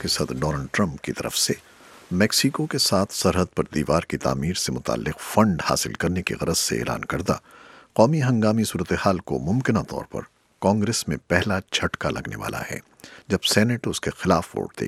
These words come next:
گی۔ ایوانِ نمائندگان میں اس کے خلاف قرارداد پہلے ہی پاس ہو چکی ہے، اور اگر سینیٹ میں بھی اس کی مخالفت میں ووٹ ڈالے گئے تو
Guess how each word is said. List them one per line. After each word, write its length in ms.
گی۔ 60
ایوانِ 300
نمائندگان 460
میں 320
اس 140
کے 80
خلاف 320
قرارداد 420
پہلے 220
ہی 100
پاس 320
ہو 40
چکی 380
ہے، 40
اور 120
اگر 140
سینیٹ 400
میں 80
بھی 320
اس 140
کی 100
مخالفت 600
میں 80
ووٹ 280
ڈالے 280
گئے 120
تو 100